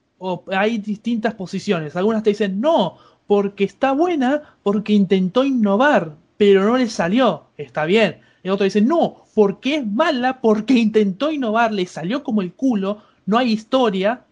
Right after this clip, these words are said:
que también está bien. El otro dice, "No, es puro relleno, no importa lo que pase". La película, o sea, es, no, no, no sirve para la continuidad, no, no representa nada. No hay nada especial en esa película. Eh,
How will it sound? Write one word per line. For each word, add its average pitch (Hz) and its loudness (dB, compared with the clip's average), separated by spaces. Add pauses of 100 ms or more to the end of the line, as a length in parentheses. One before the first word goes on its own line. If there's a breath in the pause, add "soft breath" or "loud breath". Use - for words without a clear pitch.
que 160 -8
también 160 -6
está 262 -6
bien. 339 -2 (240)
El 214 4
otro 226 0
dice, 226 -4
"No, 302 -2
es 226 -2 (240)
puro 349 -2
relleno, 240 -2
no 220 -2
importa 262 -4
lo 214 -4
que 196 -4
pase". 190 -8 (500 soft breath)
La 220 2
película, 220 -4
o 202 -10
sea, 202 -6 (160)
es, - -10 (300)
no, 262 -4
no, 254 -10
no 277 -8
sirve 330 -2
para 208 0
la 196 -2
continuidad, 214 -4
no, 220 -4 (240)
no 226 0
representa 254 -2
nada. 175 0 (500)
No 208 -2
hay 240 -4
nada 240 2
especial 226 -2
en 226 -2
esa 208 -6
película. 180 -4 (1000)
Eh, 202 2